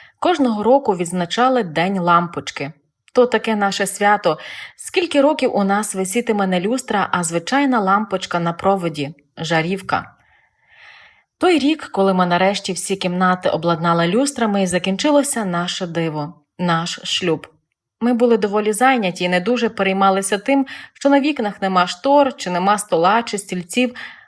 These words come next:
Нам було якось байдуже. Я більше переймалася тим, що у нас нема дітей. Роки минули, вже десять років разом, а дітей все нема. Спочатку вірила, що ми молоді. Далі все скидала на те, що перепрацьовую, що нервую, що погано харчуюся.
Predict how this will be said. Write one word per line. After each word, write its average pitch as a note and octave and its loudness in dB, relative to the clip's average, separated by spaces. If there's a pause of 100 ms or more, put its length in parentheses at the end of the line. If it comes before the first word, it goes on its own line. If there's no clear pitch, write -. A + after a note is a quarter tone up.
Нам D4+ 2
було A#3 0
якось F#3 -2
байдуже. D3 -4 (300)
Я C4 2
більше A3 0
переймалася G3 0
тим, B3+ 2 (320)
що B3 -2
у B3 2
нас B3+ 2
нема A#3 0
дітей. F#3+ -4 (460)
Роки B3 0
минули, A3+ 2
вже E3+ -2
десять A3+ 0
років A#3+ 2
разом, A3+ 2 (320)
а A3+ 6
дітей G#3+ 0
все G3 -4
нема. E3 0 (400)
Спочатку B3 2
вірила, A#3+ 2
що A#3+ -4
ми B3+ 4
молоді. A3+ 0 (480)
Далі A#3+ 2
все A#3 0
скидала G3+ 0
на F#3 2
те, A#3 0
що F#3+ -6
перепрацьовую, A3 0
що - -6
нервую, G#3 0
що - -12
погано F3 -2
харчуюся. B3 0